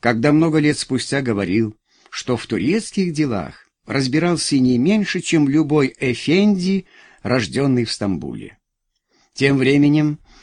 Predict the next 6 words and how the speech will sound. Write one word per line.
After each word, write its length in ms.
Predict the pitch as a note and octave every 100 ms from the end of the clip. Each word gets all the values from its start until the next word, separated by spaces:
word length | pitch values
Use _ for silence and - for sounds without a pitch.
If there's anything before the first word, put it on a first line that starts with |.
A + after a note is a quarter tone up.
| _
Венгерская 720 | - C3+ G#2+ C#3+ C#3+ - C#3+
академия 640 | C#3+ C#3 B2+ G#2+ C#3 C3+ B2
наук 500 | A2 F#2+ C#3+ - - _ _ - -
заинтересовалась 1300 | F2 D3+ E3+ E3+ F#3+ F3+ F3+ C#3+ D#3+ F3 E3+ - -
изысканиями 1000 | D#3 C#3 D3+ - D3+ C#3+ B2+ B2+ A#2+ A#2
Вамбери. 720 | A2 A2+ F2 C2 B1 - -